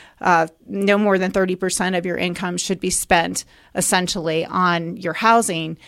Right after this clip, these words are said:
Is, are those the numbers that we want to use? Do we want, what is the bi-, difference between attainable? Well, it depends on how much you make.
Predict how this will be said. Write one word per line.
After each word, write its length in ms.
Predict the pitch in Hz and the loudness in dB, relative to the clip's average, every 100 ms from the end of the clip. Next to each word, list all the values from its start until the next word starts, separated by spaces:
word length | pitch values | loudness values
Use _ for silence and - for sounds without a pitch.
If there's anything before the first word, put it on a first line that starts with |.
| - _ | -20 _
Is, 300 | - 196 175 - | 0 0 0 0
are 160 | 196 | 2
those 320 | 190 202 220 - | 6 6 6 4
the 100 | 208 | 2
numbers 380 | 190 190 180 | 2 2 0
that 120 | 196 170 | 0 0
we 120 | 175 | 0
want 220 | 175 - | 0 -4
to 100 | - | -6
use? 480 | 180 202 208 208 202 | -2 2 4 2 0
Do 100 | 170 | -4
we 120 | 170 | -4
want, 320 | 165 180 175 | -2 -2 -4
what 200 | 185 214 | 0 4
is 300 | 220 214 208 | 6 4 2
the 100 | - | -2
bi-, 140 | 180 190 | -4 -4
difference 480 | 180 208 202 202 - | -2 -2 0 -4 -6
between 320 | 180 - 180 | -10 -8 -8
attainable? 580 | - 220 196 202 214 - | -6 -4 -2 0 0 0
Well, 180 | 190 196 | -2 -4
it 80 | |
depends 320 | 196 196 226 214 | -4 -4 -2 0
on 100 | 190 | -2
how 140 | 185 | -2
much 260 | 196 190 180 | -2 -4 -6
you 60 | |
make. 480 | 170 180 165 - - | -4 -2 -2 -6 -18